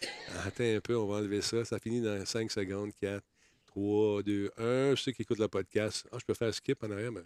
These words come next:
oh, c'est trop tard. Euh, ouais, je peux y aller maintenant. Je peux-tu y aller ?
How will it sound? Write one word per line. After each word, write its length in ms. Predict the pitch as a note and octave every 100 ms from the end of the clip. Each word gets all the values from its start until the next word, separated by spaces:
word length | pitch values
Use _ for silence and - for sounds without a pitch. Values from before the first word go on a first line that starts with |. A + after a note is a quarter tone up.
| F#2
oh, 120 | F#2+
c'est 60 | -
trop 180 | - G2+
tard. 220 | - - _ - - - -
Euh, 920 | A2 A#2+ B2+ B2+ C3 C3 C3+ C3 C3 B2
ouais, 160 | C#3
je 80 | C3
peux 100 | A#2
y 120 | A2+
aller 180 | A2+ D3+
maintenant. 360 | A#2 G#2+ A2 C3+
Je 80 | -
peux-tu 280 | - - B2+
y 20 |
aller ? 440 | F3+ G3+ G3 E3